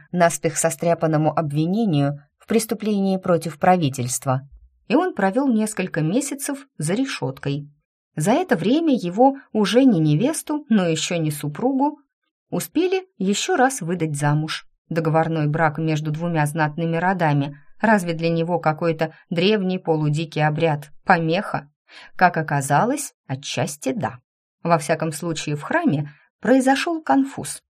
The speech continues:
При окунании рук молодоженов в чашу вода в ней окрасилась алым, а это было знаком, что небеса не признали подобный союз. Благо церемония была скромной,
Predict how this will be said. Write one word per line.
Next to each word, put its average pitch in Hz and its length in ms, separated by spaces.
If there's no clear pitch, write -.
При 269 160
окунании 175 760
рук 170 220
молодоженов 165 720
в - 100
чашу 370 560
вода 185 400
в 180 60
ней 165 180
окрасилась 156 760
алым, 156 540
а 156 180
это 147 220
было 147 300
знаком, 147 600
что - 200
небеса 254 580
не 302 160
признали 170 840
подобный 156 500
союз. 156 560
Благо 156 400
церемония 185 640
была 165 300
скромной, 147 640